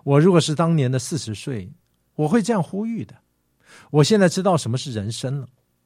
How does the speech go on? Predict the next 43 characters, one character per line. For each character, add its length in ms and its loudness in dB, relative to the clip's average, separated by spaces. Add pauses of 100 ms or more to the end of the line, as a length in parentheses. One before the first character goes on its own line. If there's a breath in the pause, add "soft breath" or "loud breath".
但 140 0
是 80 2
我 120 0
需 140 -4
要 80 2
告 160 0
诉 180 -6
你， 200 -8 (540 loud breath)
你 180 6
如 140 6
果 80 6
是 220 0
放 380 -2
慢 280 -2
脚 260 -10
步 220 -8
的 100 -8
话， 320 -16 (380)
你 160 -4
绝 180 -4
对 120 -2
不 140 -8
会 120 -2
后 240 -6
悔 280 -20
的。 80 -20 (840)
你 100 -4
要 180 -4
安 340 -2
静 240 -8
下 180 -14 (100)
来， 220 -20 (600 soft breath)
杜 220 4
绝 480 -4 (140)
世 300 -4
界 180 -6
的 120 -16
杂 280 -14
音。 320 -14 (720 soft breath)
你 140 6
要 160 6
独 260 0
处 420 -10